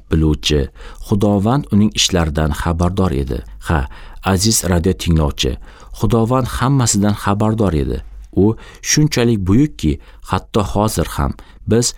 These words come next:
nima haqida o'ylab o'tirganimizgacha biladi. Xudovand Qobildan so'radi: "Ukang Qobil qayerda?" Qobil o'zini gunoh qilishdan to'xtata olmasdi.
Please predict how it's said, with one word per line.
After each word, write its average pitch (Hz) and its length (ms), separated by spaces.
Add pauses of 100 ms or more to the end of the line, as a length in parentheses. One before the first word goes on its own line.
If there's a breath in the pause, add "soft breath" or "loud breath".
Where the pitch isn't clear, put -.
(160 loud breath)
nima 117 320
haqida 101 320
o'ylab 95 500
o'tirganimizgacha 82 920
biladi. 67 380 (320)
Xudovand 92 520 (280 loud breath)
Qobildan 90 600
so'radi: 67 360 (300)
"Ukang 92 320
Qobil 78 380
qayerda?" 92 480 (280)
Qobil 98 380
o'zini 104 420 (260 loud breath)
gunoh 117 340
qilishdan 101 360
to'xtata - 460
olmasdi. 71 680